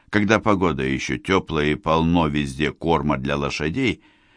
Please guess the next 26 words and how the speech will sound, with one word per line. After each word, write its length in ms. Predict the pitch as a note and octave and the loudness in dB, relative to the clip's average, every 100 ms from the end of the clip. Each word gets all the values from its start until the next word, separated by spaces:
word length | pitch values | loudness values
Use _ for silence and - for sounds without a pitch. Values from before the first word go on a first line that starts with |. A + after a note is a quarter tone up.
| - - | -20 -18
собрать 520 | - A2+ B2 E3+ E3 - | -2 2 4 2 0 0
кулак 480 | D3+ C#3 C3+ - | 2 4 4 2
из 140 | A#2 F2 | -2 0
лучших 440 | A2+ A2 - F2+ | 0 0 -2 -4
полков 600 | E2 D#2 - G2+ G#2+ - - | -2 -4 -2 0 0 -4 -2
и 180 | E2 D2 | 0 0
идти 280 | - - F2 | -4 -2 0
на 160 | E2+ | 2
Москву. 600 | E2+ D#2+ - B1 B1 B1 _ _ _ _ _ _ _ _ - | 0 0 -4 -8 -8 -8 _ _ _ _ _ _ _ _ 0
Не 220 | E2+ F2+ | 4 6
думаю, 420 | F#2 C3 A2+ E2+ | 6 6 6 4
чтобы 340 | - D#2 D2+ | 2 0 0
красные 560 | D2+ D#2+ D2+ - D2 C#2+ | -2 0 0 0 -2 -2
тогда 440 | C#2+ D2 C#2 D2+ | -2 -4 -2 -2
смогли 500 | C#2 C2+ C#2 C2 C#2+ | -2 -4 -6 -4 -4
нас 240 | C#2 C2+ C2+ | -4 -4 -6
остановить». 720 | - C2 A1 G#1 G1+ G1+ - _ _ _ _ - - - | -8 -6 -8 -6 -10 -12 -18 _ _ _ _ -20 -20 -4
А 120 | D2+ | 2
если 360 | A#2+ F#3+ F#3 F3+ | 4 4 2 0
судить 460 | E3 D3+ E3 D#3 | 0 0 -2 -2
по 140 | C#3+ C3+ | -4 -2
рейду 340 | D3 D3 C3 | 0 0 -2
генерала 560 | G#2+ A2 G#2 A#2 A2 G2 | 0 0 0 0 0 2
Мамонтова 680 | A2 A#2+ G#2+ G#2 G#2 F#2+ F#2 | 4 4 2 0 0 0 0
у 120 | F2+ | 0
Тамбова, 800 | - C#2 C#2+ D#2 B2+ C3+ C#3 | -2 0 0 2 2 2 -2